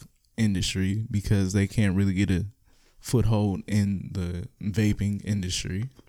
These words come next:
So, yeah. Now, when you think about it, it's like, "Oh, okay, well, they ba-, you know, they, they banned it." Like, so all the people who stopped smoking cigarettes, who've been vaping, I've been vaping for,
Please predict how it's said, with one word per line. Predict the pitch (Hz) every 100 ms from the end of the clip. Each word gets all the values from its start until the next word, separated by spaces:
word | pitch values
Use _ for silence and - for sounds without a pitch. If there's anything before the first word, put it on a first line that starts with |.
| _ - _ - _ _ _ _ _
So, | - 120 104 101 101 107 117 _ _
yeah. | 185 226 - - _ _ _ _ _ _ 50 50 - - - - _ _ _ _
Now, | 143 143 143
when | 139 151
you | 160
think | 160 196
about | 156 120 107
it, | 107
it's | 143
like, | 170
"Oh, | 196
okay, | 190 165 151
well, | 147 139
they | 147
ba-, | 117 117 117 -
you | 143
know, | 139 110
they, | 110 120 -
they | 120 123
banned | 113 107 98 95
it." | 104 _ _ _ _ _ _ -
Like, | 127 131 - -
so | - 151 143 -
all | 156 165
the |
people | 165 156 147 139
who | 135 123 131 - _ -
stopped | - 127 -
smoking | 135 127
cigarettes, | 117 113 98 90 - -
who've | 113 104
been | 104 113
vaping, | 107 101 98 101
I've | 107 117
been | 131 110
vaping | 113 110 110 104 104
for, | - 95 90 87